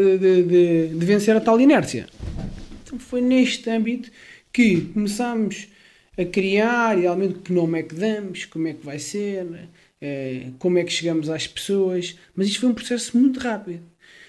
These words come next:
Um dia sentámos todos, tivemos uma tarde a batalhar ali, nomes, tal, pim, para onde é que nós vamos, o que é que nós queremos fazer, os benefícios que nós damos às pessoas, no fundo, a desmontar aquilo que nós somos. O que é que nós somos? O que é que nós fazemos às pessoas? Então é isso que o grupo vai ser.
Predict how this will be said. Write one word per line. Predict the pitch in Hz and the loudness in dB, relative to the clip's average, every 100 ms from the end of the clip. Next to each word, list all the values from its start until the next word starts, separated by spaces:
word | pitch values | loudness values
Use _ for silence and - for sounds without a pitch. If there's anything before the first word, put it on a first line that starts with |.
| _ _ | _ _
Um | 151 | -2
dia | 175 175 | 0 2
sentámos | 185 180 190 196 | 0 -2 -2 -6
todos, | - 277 294 294 | -8 -8 -8 -4
tivemos | 190 185 170 | -2 0 0
uma | 175 | 0
tarde | 170 185 175 170 | -2 -2 -2 -2
a | |
batalhar | 170 170 220 247 | -2 -4 -8 -8
ali, | 233 226 | -6 -4
nomes, | 180 233 226 185 - | -2 -2 -2 -6 -10
tal, | 233 226 170 | -12 -12 -12
pim, | 170 240 220 | -6 -4 -4
para | - 180 | -6 -6
onde | 185 | -6
é | |
que | 175 | -6
nós | 175 160 | -6 -4
vamos, | 175 226 202 | -4 -6 -6
o | |
que | - | -6
é | 175 | -6
que | |
nós | 175 165 | -6 -6
queremos | 170 170 165 | -4 -4 -4
fazer, | 160 170 226 233 226 - - _ _ | -4 -2 -2 -4 -8 -16 -20 _ _
os | 175 | -4
benefícios | 151 175 165 196 170 170 | 0 0 -2 -4 -4 -6
que | - | -4
nós | 180 170 | -2 0
damos | 170 165 156 | 0 -2 -2
às | 156 | -6
pessoas, | - - 240 | -8 -8 -2
no | 254 254 | 4 4
fundo, | - 269 285 311 - - | 4 6 6 4 0 2
a | 254 | 4
desmontar | 214 247 262 262 277 | 6 6 6 6 4
aquilo | 262 311 285 | 6 4 2
que | - | 6
nós | 254 285 294 294 - | 10 10 6 0 -6
somos. | - 294 247 | -2 -2 2
O | |
que | 359 | 2
é | |
que | 359 | 2
nós | 320 285 | 2 2
somos? | 220 135 123 | 2 0 -4
O | - | -4
que | 320 | -4
é | |
que | 302 | 0
nós | 302 | 0
fazemos | - 262 262 233 | 2 2 4 2
às | 220 | 0
pessoas? | - 170 156 | -2 -2 -4
Então | - 403 | -6 -2
é | |
isso | 392 - | -2 0
que | 320 | 2
o | |
grupo | 294 302 | 2 2
vai | 302 311 | -2 -6
ser. | 285 247 | -6 -6